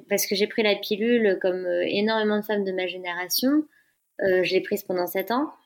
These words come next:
Et puis un jour, j'ai eu ras-le-bol parce que j'ai pris conscience que c'était un perturbateur endocrinien. Donc, je suis pas là vraiment pour diaboliser la pilule, hein, mais moi, en tout cas, dans, dans mon cheminement personnel, ça devenait contradictoire avec, euh, mes démarches, en fait,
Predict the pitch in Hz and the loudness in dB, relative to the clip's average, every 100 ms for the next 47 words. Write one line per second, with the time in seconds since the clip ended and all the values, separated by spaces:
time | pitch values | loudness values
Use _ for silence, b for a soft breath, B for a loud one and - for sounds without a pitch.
0 | B _ - 202 208 202 202 233 226 202 | B _ -8 -4 0 2 2 0 0 0
1 | 185 185 190 226 277 269 202 202 185 202 | 2 0 2 2 0 -2 -6 -6 -6 -4
2 | - 302 262 226 254 - 214 196 190 170 | 0 2 2 0 -2 -2 -4 -4 -4 -4
3 | 208 208 220 196 190 220 202 180 170 - | -4 -4 0 0 2 2 2 -2 -4 -6
4 | 190 254 330 b b b _ - 202 - | 0 2 0 b b b _ -6 -4 -4
5 | 220 226 247 233 208 220 226 202 180 214 | -2 0 2 2 0 0 -2 -4 0 0
6 | 208 214 214 220 208 - 220 262 247 220 | 0 -2 0 0 0 -2 0 2 4 2
7 | 202 175 170 185 220 247 226 214 247 247 | 0 -2 -2 -4 0 0 -2 0 2 2
8 | 190 175 180 180 185 - 226 214 220 220 | 0 -2 -4 -6 -4 0 2 4 2 0
9 | 202 - 214 254 254 180 180 190 202 208 | -4 -2 2 2 2 -2 0 0 0 -4
10 | - 214 208 - - 226 220 185 175 196 | 0 0 0 -4 -2 0 0 -2 0 -2
11 | 196 190 175 165 165 170 175 170 180 156 | -2 -2 0 2 0 0 -2 -2 -4 -6
12 | - 170 165 | -8 -12 -20